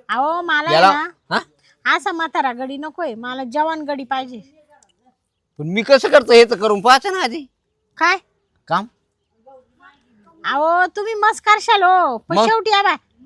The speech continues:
Speaker 1: एवढं एवढं काम केलं का तुम्हाला लगेच दम लागल, एवढं एवढं काम केलं का लगेच दम लागल. काय कामाचे
Speaker 2: हं.
Speaker 1: राहणार आहे तुम्ही, सांगा बरं.
Speaker 2: एक काम करायचं, गडी कसा पाहिजे?
Speaker 1: मला
Speaker 2: असं?
Speaker 1: असा जवान गडी पाहिजे, जवान.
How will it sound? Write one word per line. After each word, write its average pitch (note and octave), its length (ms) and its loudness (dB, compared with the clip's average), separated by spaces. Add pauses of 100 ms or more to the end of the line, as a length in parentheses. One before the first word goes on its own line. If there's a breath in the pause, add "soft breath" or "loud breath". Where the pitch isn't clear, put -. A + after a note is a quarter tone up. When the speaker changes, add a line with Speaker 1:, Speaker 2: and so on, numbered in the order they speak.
(240)
Speaker 1:
एवढं G#4+ 200 2
एवढं G#4+ 160 2
काम F4+ 280 2
केलं F4 200 -6
का E4+ 220 -4
तुम्हाला F#4 320 -4
लगेच D#4 160 -8
दम C#4 240 -2
लागल, B3 340 -4
एवढं F4 180 -2
एवढं F4+ 160 -2
काम D4+ 260 -4
केलं D4 220 -8
का C#4+ 140 -8
लगेच D4+ 260 -8
दम C#4 240 -4
लागल. A3 260 -6
काय F4+ 260 -4
कामाचे E4 440 -6
Speaker 2:
हं. D4 60 -4
Speaker 1:
राहणार D4 260 -4
आहे G#3 120 -12
तुम्ही, A3 220 -16
सांगा C4+ 320 -10
बरं. G#3+ 200 -14 (320)
Speaker 2:
एक F3 280 -4
काम D#3+ 180 -2
करायचं, C#3+ 560 -2 (600)
गडी F3 140 -8
कसा G#3+ 240 -4
पाहिजे? D3 360 -4 (680)
Speaker 1:
मला D4+ 220 -2
Speaker 2:
असं? F#4 100 -2
Speaker 1:
असा F4+ 400 0
जवान F4 420 -2
गडी E4+ 200 -4
पाहिजे, D#4 320 -6
जवान. A#3+ 400 -10